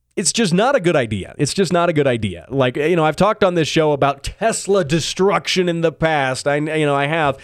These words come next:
There was a guy who blew up his Tesla to make somewhat of a statement about Tesla's repair, uh, and, uh, self-repair and, uh, bu-, getting parts and things, and they, and how Tesla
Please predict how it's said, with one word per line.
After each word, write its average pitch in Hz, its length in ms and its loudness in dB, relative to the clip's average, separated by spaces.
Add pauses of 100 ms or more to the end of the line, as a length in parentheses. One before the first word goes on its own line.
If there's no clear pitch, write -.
(200)
There 143 100 0
was 143 120 0
a 143 60 -2
guy 147 220 2
who 139 120 -2
blew 160 340 0
up 208 200 0
his 139 160 -2
Tesla 127 420 -2
to 123 60 0
make 139 240 -2
somewhat 147 480 0
of 131 80 -2
a 123 80 0
statement 139 520 -4
about 117 280 -4
Tesla's 131 420 -2
repair, 127 400 -2 (300)
uh, 110 340 -4
and, 117 300 -6
uh, 110 120 -2
self-repair 131 880 -2
and, 117 320 -8
uh, 110 220 -2
bu-, 135 200 -6
getting 139 300 -2
parts - 400 -6
and 107 140 -4
things, 98 380 -6
and 104 160 -8
they, 107 200 -2
and 104 140 -4
how 104 80 0
Tesla 104 480 -2